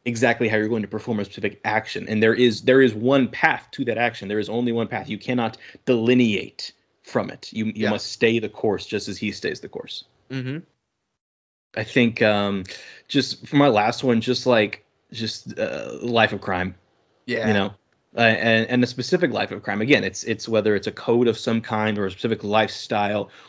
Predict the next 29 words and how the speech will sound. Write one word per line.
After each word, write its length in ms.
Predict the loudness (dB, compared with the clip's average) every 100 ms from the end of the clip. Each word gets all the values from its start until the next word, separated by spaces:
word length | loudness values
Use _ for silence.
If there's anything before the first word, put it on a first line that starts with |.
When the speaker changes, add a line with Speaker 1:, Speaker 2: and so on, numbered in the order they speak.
| -4
Speaker 1:
or 160 | -4
rules 420 | 0 2 2 2 0
that 80 | -2
you 140 | 0
adhere 360 | 0 0 0 0
to 280 | -2 -2 0
or 180 | 0
a 160 | 0 -2
group 180 | -2 -6
of 80 | -4
people 320 | -4 0 2
that 80 | 4
you're 120 | 2
trying 240 | 0 0
to 80 | 0
keep 240 | -4 -6 -2
close. 380 | 2 2 0 -10 -20 0
There's 200 | 2 2
one 340 | 4 4 6
way 200 | 6 4
to 120 | 2 -4
do 260 | -4 -6
crime. 600 | -8 -4 -2 0 -4 -6 -10 _ -2
Speaker 2:
Mm-hmm. 260 | 0 2 0
Speaker 1:
Um, 80 | -8 -16 _ _
it, 180 | -2 0 0
it 180 | 0 -2 0
even, 380 | 4 6 6 4
it, 160 | -4